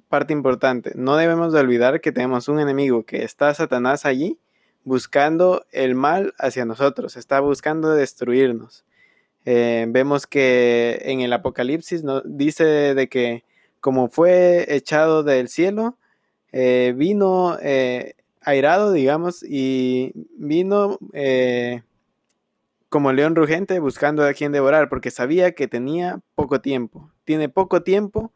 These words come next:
hasta la destrucción final, cuando él, eh, completamente sea destruido. Y entonces creo que es importante que recordemos que tenemos un enemigo, eh, para que veamos en dónde podría en nuestra vida él estar,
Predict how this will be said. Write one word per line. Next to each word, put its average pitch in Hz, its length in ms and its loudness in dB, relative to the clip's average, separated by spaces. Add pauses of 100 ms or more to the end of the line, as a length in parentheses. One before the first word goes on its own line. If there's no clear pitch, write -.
(360)
hasta 131 320 0
la 120 360 2
destrucción 127 580 -2
final, 185 360 -2
cuando 131 320 0
él, 175 400 2 (460)
eh, 127 340 4
completamente 165 800 0
sea 147 300 4
destruido. 127 640 0 (800)
Y 151 100 -2
entonces 143 400 -2
creo 185 220 0
que 147 380 2
es 147 100 -4
importante 151 500 -2
que 143 140 0
recordemos 131 580 -2
que 143 80 -8
tenemos 135 400 -4 (180)
un 160 180 -4
enemigo, 160 500 -2 (560)
eh, - 420 -2 (160)
para 147 220 0
que 147 160 2
veamos 180 420 0
en 127 180 -2
dónde 208 320 2
podría 147 640 0
en 160 80 -2
nuestra 127 380 -2
vida 190 400 -2 (320)
él 156 260 2
estar, 151 540 0